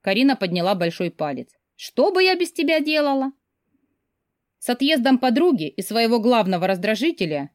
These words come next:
я так надеялась на спокойные деньки, но не тут-то было. Меня, наконец, догнал токсикоз. Классический такой, как его любят описывать в книгах и фильмах.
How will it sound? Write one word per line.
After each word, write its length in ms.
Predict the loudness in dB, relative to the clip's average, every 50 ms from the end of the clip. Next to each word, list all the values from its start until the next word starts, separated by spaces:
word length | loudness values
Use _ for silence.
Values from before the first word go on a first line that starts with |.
| _
я 220 | -10 -4 -2 -2 -2
так 200 | 0 -4 0 2
надеялась 600 | 2 2 2 2 2 2 2 2 2 0 -2 -4
на 100 | -8 -8
спокойные 640 | -4 _ -6 -4 0 0 0 2 0 0 -2 -4 -4
деньки, 640 | -6 -6 -6 -6 -6 -4 -2 0 0 0 -2 -6 _ -6
но 120 | -4 -2
не 140 | -2 -2 -2
тут-то 380 | -4 -6 -6 -6 _ -2 0
было. 440 | 2 2 2 2 0 0 -2 -6 -10 _ _ _ _ _ _ _ _ _ _ _
Меня, 300 | -6 -2 0 2 2 2
наконец, 540 | 2 0 0 0 2 2 4 4 2 0 -2
догнал 440 | -2 -2 -2 0 0 -2 0 -2 -2
токсикоз. 720 | -2 -6 -6 -6 -10 -10 -8 -8 -8 -8 -8 -10 -16 _ _ _ _ _ _
Классический 720 | -10 -10 -10 -8 -4 -4 -4 -2 -2 -6 -8 -6 _ -8
такой, 480 | -6 -6 -8 -6 -6 -8 -8 -8 -12 _ _ _ _ _
как 200 | -6 -6 -6 -4
его 280 | -4 -2 0 0 0 2
любят 320 | 2 2 0 0 -2 -2
описывать 480 | -4 -4 -4 -8 -6 -4 -6 -6 -8 -8
в 80 | -8
книгах 440 | _ 0 2 2 2 2 0 -2 -4 _
и 120 | -8 -8
фильмах. 580 | -6 -6 -8 -6 -4 -4 -4 -4 -6 -8 _